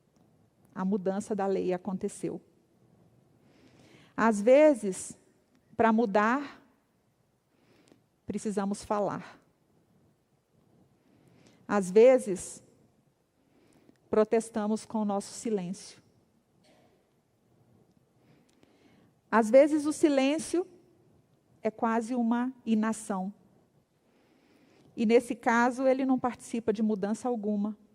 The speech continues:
Porque, afinal de contas, quem cala, consente.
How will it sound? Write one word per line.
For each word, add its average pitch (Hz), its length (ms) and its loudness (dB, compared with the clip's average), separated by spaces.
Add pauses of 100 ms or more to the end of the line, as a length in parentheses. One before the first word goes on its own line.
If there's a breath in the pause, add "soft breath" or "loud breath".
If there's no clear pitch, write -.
(1400 soft breath)
Porque, 208 260 -6
afinal 202 320 -2
de 208 100 -8
contas, 220 600 -8 (440)
quem 202 200 -6
cala, 196 360 -2
consente. 202 800 -10